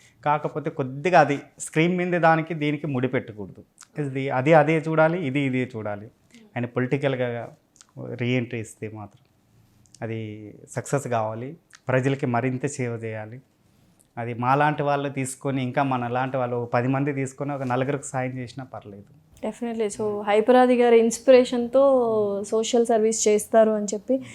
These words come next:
Speaker 2: చాలా కింద స్థాయి నుంచి ఆయన ఎంతో గొప్ప స్థాయికి ఎదిగారు అన్న ఒక అభిమానంతో చక్కగా ఆయన చిత్రాన్ని, ఆ, పచ్చబొడిపించు
Speaker 1: ఇంకా ఉంది, బాగా చేపించుకోవాలి.
Speaker 2: ఇంకా ఉంది. So ఇంకా ఉంది. తర్వాత మళ్ళీ సెకండ్, ఆ, టూ పాయింట్ ఓ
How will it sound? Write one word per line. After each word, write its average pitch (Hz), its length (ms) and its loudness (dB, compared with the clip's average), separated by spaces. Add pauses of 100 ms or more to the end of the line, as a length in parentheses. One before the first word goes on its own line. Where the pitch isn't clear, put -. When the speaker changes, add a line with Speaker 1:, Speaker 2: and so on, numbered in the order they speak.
(200)
Speaker 2:
చాలా 277 320 12
కింద 302 320 8
స్థాయి 269 340 6
నుంచి 254 260 4
ఆయన 226 180 0
ఎంతో 226 460 0
గొప్ప 226 280 2
స్థాయికి 220 400 2
ఎదిగారు 220 360 4
అన్న 202 220 -2
ఒక 202 140 -4
అభిమానంతో 226 840 0
చక్కగా 220 420 -4
ఆయన 202 400 -4 (460)
చిత్రాన్ని, 277 520 8 (100)
ఆ, 220 360 -4
పచ్చబొడిపించు 214 640 2 (100)
Speaker 1:
ఇంకా 165 220 0
ఉంది, 135 300 2
బాగా 117 320 -4 (120)
చేపించుకోవాలి. 120 640 -10
Speaker 2:
ఇంకా 262 300 10
ఉంది. 214 460 -2
So 220 300 0
ఇంకా 220 320 6
ఉంది. 226 380 2
తర్వాత 220 380 0
మళ్ళీ 214 240 0
సెకండ్, 233 420 4 (540)
ఆ, 208 320 -4
టూ 269 120 8
పాయింట్ 269 360 8
ఓ 254 200 10